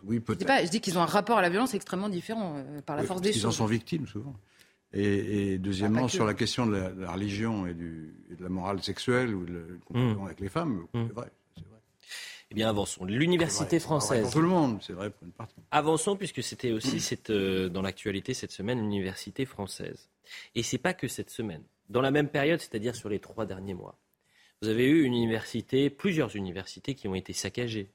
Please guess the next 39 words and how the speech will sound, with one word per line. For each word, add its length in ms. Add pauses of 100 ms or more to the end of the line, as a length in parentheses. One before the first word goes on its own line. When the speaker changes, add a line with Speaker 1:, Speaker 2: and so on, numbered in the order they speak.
Speaker 3:
pendant 160
la 100
manif 220
des 80
retraites, 260 (300)
notamment 260
à 40
Bordeaux 460
pendant 160
trois 240
semaines. 280 (680)
Vous 120
avez, 320
euh, 120
des 160
intellectuels 600
qui 140
ne 40
peuvent 220
même 220
pas, 480 (320)
euh, 280 (800)
euh, 320 (120)
être 240
invités 640
à 220
des 100
conférences 480
car 180
menacés. 540 (580)
Et 60
désormais, 520
vous 120
avez 140
des 200
examens 340
en 140
écriture 420
inclusive. 540